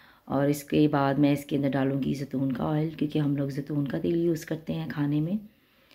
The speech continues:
तो ये मैं इसके अंदर डालूँगी। अब ये डाल के तो मैं इसको भूनूंगी अच्छे तरीके से। ये देखें अभी चूल्हा मैंने स्लो नहीं किया है, ये तेज़ चूल्हे पे ही है, क्योंकि ये जल्दी गल जाता है, इतना टाइम नहीं ये लेते।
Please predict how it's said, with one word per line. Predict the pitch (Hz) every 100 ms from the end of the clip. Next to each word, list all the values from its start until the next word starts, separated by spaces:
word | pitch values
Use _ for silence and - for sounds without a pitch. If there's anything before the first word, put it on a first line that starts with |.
| _ _ _
तो | - 139 139 135 139
ये | 147 - 143
मैं | 139
इसके | 135 -
अंदर | 143 143
डालूँगी। | 143 143 143 156 - - _ _ _ _ _ -
अब | 151
ये | 156
डाल | 170 165 165
के | 165 190
तो | 196 160
मैं | 156 151
इसको | 151 - 156 165 165 - _ _ _ _ _ _ _ _ _ _ _ _ _ _ 226 _ -
भूनूंगी | 135 147 151 190 180
अच्छे | 165 -
तरीके | 160 147 135 143
से। | 143 180 247 - _ -
ये | 143
देखें | 139 135 143 139
अभी | 151 165 - _ - _
चूल्हा | - 151 160
मैंने | 160 165
स्लो | - 151 147
नहीं | 156
किया | 156 151 151
है, | 156 160 247 - _
ये | 151
तेज़ | - 147 147
चूल्हे | 147 143
पे | 135 139
ही | 143
है, | 156 214 - - -
क्योंकि | - 208
ये | 214
जल्दी | 185 160 151 170
गल | 143 131
जाता | 131 127 135
है, |
इतना | 139 - 143
टाइम | 131 135 135 139
नहीं | 143 143
ये | 139
लेते। | 151 - 151 151 -